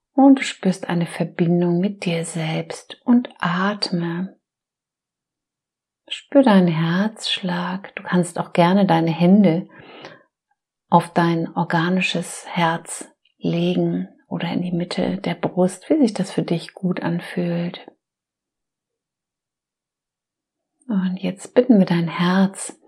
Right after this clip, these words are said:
dich an einen Fluss zu führen, an einen wunderbaren Fluss. Ich zähle gleich bis drei und dann taucht vor deinem inneren Auge ein Fluss auf.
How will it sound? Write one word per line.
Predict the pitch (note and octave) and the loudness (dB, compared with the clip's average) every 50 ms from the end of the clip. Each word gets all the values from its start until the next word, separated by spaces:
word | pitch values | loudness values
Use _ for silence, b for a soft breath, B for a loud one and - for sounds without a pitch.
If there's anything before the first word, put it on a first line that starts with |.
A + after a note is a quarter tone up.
| B B B B B B B B B B _ _ _ - | B B B B B B B B B B _ _ _ 0
dich | G3 G3 G3 | 0 2 4
an | G3 F3+ - | 2 2 2
einen | F3 F#3 F3+ F3+ | 2 0 0 0
Fluss | - - - F#3+ G3+ G#3+ G#3 - - | -2 -4 -2 0 0 0 0 -4 -8
zu | - - | -4 -4
führen, | E3+ - - - - F3+ F3 F3 F3 E3+ E3+ E3+ F3 - | -4 -4 -4 -2 0 0 2 2 2 0 0 -2 -4 -6
an | - E3+ E3+ - | -8 -8 -8 -6
einen | E3+ E3+ E3+ E3+ E3+ F3 E3 | -6 -4 -4 -4 -4 -4 0
wunderbaren | F3+ F#3 G3 G3 F#3 F3+ - E3+ E3+ E3+ E3+ E3+ F3 | 2 4 4 4 4 2 0 -4 -4 -2 -4 -4 -6
Fluss. | - - - - F3 F3 E3+ E3+ - - - - _ _ B B B B B B B B B B B B B B | -8 -10 -8 -6 -4 -2 -2 -4 -6 -10 -16 -18 _ _ B B B B B B B B B B B B B B
Ich | - G3 - - - | -10 -10 -10 -12 -4
zähle | - - A#3+ A#3 A3+ A3 | 4 6 8 8 8 8
gleich | A3+ A#3 B3 B3 B3 - | 8 6 6 6 4 2
bis | G3 G3 - - | 0 0 0 0
drei | - - E3+ E3+ F3 F3+ F3 E3 D#3+ D#3+ D#3+ - _ B B B B B B B B - | -2 2 4 4 6 6 6 4 2 2 -2 -8 _ B B B B B B B B -4
und | F3 E3 D#3+ - | -2 -2 0 2
dann | F#3 F#3 F#3 F#3 - | 2 2 2 0 -2
taucht | - - - F#3+ F#3+ F#3+ - - | -2 2 2 2 2 2 -2 -8
vor | - - - | -4 -2 0
deinem | - F#3 F#3 F#3 F#3+ - - - | 0 0 2 2 0 -2 0 4
inneren | - C4+ C#4 C4+ A#3 F#3+ F#3+ F3 E3+ - - | 6 8 8 8 8 8 6 6 4 2 2
Auge | F3 F3 F3+ F#3+ G3 F#3+ F3+ F3 E3+ E3+ F3 F3+ - _ _ B B B B B _ - | 4 6 8 8 8 8 8 6 4 4 2 0 -4 _ _ B B B B B _ -2
ein | - G#3 G#3 G#3 G3+ G3+ G3+ G3 | 0 0 2 2 2 2 2 0
Fluss | - - - G3 F#3 F#3 F#3 F#3 - - - - | 2 4 6 8 8 8 6 4 0 -6 -10 -6
auf. | - E3+ E3+ F3 F3+ E3+ - - - - | -6 -4 -4 -4 -6 -6 -8 -10 -12 -14